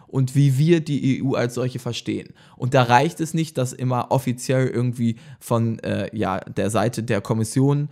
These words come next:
oder von mir auch, äh, aus eben dann jetzt auch von einer Position einer europäischen Ratspräsidentschaft zu missbilligen,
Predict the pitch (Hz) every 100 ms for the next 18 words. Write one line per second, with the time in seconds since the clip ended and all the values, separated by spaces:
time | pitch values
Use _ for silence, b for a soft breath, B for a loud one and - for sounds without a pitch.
0 | B - 120 113 117 117 131 - 110 120
1 | - 110 - 107 113 - 113 113 107 104
2 | 110 104 - 110 - - 104 - 110 107
3 | 120 113 110 - 117 117 - 104 104 95
4 | - 113 104 117 110 113 110 127 - 123
5 | 120 120 123 117 - 127 120 - 165 180
6 | 151 180